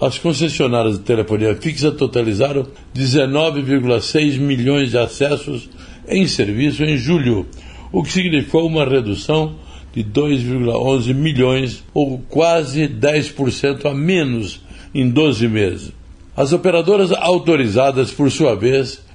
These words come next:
tinham em julho um pouco menos do que dezesseis milhões de assinantes, com uma redução de quase um milhão de linhas, ou seja, cinco vírgula seis por cento em doze meses. A Vivo registrou a maior participação no mercado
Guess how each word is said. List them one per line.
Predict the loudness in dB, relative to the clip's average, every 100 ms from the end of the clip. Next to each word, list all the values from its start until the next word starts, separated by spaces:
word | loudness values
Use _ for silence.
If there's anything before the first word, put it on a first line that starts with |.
| -14
tinham | -2 0 2 0 0
em | 0 2
julho | 4 4 4 0
um | -2 -4
pouco | 0 0 0 -4
menos | -4 0 0 0 -2 -6
do | -2 -4
que | 0 0
dezesseis | 0 0 0 0 0 0 2
milhões | 0 0 0 0
de | 0
assinantes, | -2 0 0 0 -2 -4 -10 -10 -20 -8
com | -2
uma | 0 0
redução | 2 2 0 0 0 0
de | -4
quase | -2 0 0 -2 -2
um | 2
milhão | 2 2 0 0 0
de | 2
linhas, | 2 2 0 -4 -8 -20 -20 -20 -20 -4
ou | -2 0
seja, | 2 2 2 -4 -8 -20
cinco | -14 -2 -2 0
vírgula | -2 0 2 0
seis | 0 0 0 0 -8 -20 -20 -6
por | -4
cento | 0 0 0 -2
em | -4
doze | 0 0 2 0
meses. | 0 -2 -6 -12 -18 -20 -2
A | -2
Vivo | 0 -2 2
registrou | 2 4 0 0 2 2 2
a | 0
maior | 2 2
participação | 2 -2 -2 -2 -2 0 -2 0
no |
mercado | 2 2 2 2 2 -2